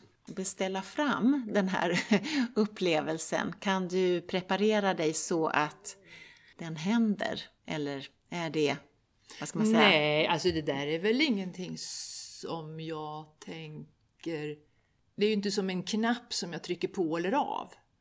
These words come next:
Speaker 2: Utan det enda jag kan göra är väl att vara så, eh, färdigrepeterad som möjligt.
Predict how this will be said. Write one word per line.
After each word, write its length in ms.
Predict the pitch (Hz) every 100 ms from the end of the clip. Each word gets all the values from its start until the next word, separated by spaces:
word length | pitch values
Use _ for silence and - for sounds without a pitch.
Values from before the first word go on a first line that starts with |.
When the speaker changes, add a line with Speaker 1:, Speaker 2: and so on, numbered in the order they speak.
| _
Speaker 2:
Utan 360 | 190 196 175 160
det 120 | 165
enda 200 | 156 196
jag 180 | 220 214
kan 140 | 208
göra 320 | 202 175 160
är 160 | 160 147
väl 220 | 147 139
att 200 | 143 -
vara 320 | 156 143 147
så, 640 | 143 - 151 135 135 131 135 - _ _ _ _
eh, 400 | - 92 101 98
färdigrepeterad 1800 | - 175 151 139 139 135 - 143 147 156 156 202 262 269 247 233 220 202 202
som 240 | 240 226
möjligt. 840 | 233 220 208 202 202 202 202 -